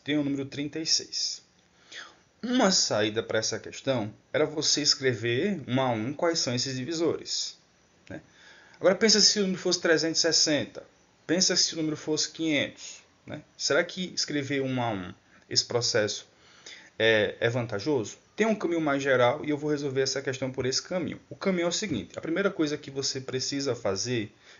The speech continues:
é fatorar o número. Então, vou fazer a fatoração do número trinta e seis. Divido por dois, dá dezoito. Divido por dois novamente, dá nove. Divido por três,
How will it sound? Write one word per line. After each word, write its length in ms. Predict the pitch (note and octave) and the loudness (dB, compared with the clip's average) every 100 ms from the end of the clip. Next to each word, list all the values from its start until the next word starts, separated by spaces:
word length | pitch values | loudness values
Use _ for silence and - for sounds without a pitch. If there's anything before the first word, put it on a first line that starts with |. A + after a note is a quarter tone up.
| - | -6
é 60 | |
fatorar 440 | C3 D#3 C3 A2+ G#2 | 6 6 6 2 2
o 80 | E3 | 2
número. 320 | F#3 G#2+ - _ _ _ _ _ _ _ - | -2 -6 -12 _ _ _ _ _ _ _ -10
Então, 160 | A2+ | -6
vou 80 | A2+ | -4
fazer 300 | A#2+ A#2 G#2+ | 0 0 0
a 40 | |
fatoração 500 | G#2 A2 A#2 B2 - | -2 -2 -2 -2 -4
do 120 | B2+ D3+ | -4 -4
número 260 | C3+ D3 | -6 -6
trinta 320 | - A2 G#2 | -6 -8 -6
e 60 | A2+ | -4
seis. 600 | - G3+ - - - - _ _ - - | -2 -2 -2 -4 -6 -10 _ _ -20 -18
Divido 260 | - E3 G3 | -10 -6 -6
por 220 | - F3 | -6 -4
dois, 580 | E3 E3+ E3 D#3 D3+ - _ - | 2 4 4 0 -4 -10 _ -10
dá 80 | A2 | -8
dezoito. 640 | A#2 B2 D3 D3 C#3+ - _ _ _ | -6 -4 -2 -2 -6 -16 _ _ _
Divido 260 | B2 C#3+ B2+ | -14 -10 -10
por 220 | C#3+ C#3 | -8 -6
dois 220 | B2+ B2 | -4 -2
novamente, 640 | B2 A#2 A#2 A2+ G#2+ - - - | -2 -2 -2 -2 -4 -8 -18 -4
dá 120 | A2+ | -2
nove. 460 | B2+ C#3+ C#3+ C#3 - - _ _ _ _ _ - - - _ | 2 6 6 4 -4 -20 _ _ _ _ _ -20 -20 -20 _
Divido 300 | C3 C3+ D#3+ | -8 -4 -4
por 200 | - E3 | -2 -4
três, 640 | E3 C#3 B2 G#2 - - | -2 0 0 -2 -8 -12